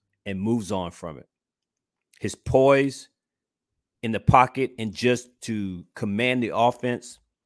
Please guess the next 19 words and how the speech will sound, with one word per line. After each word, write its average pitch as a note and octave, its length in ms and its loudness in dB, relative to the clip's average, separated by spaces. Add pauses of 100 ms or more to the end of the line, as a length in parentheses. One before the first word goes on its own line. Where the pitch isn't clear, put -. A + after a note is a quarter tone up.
(360)
and A#2 140 -2
everything, A#2 640 -2 (100)
he C3 220 0
looks A2+ 320 0
the - 100 -12
part. - 360 -6 (1120)
He's C#3+ 180 4
not B2 200 -2
done A2 200 0
anything C3+ 880 0
that G#2 120 -4
make A2+ 460 -4
us A2+ 200 -4
go, G2 480 -2 (1400)
"We A2+ 140 -2
need A#2 140 0
to G2+ 60 -16
keep A2+ 200 -6
looking." G2 420 -10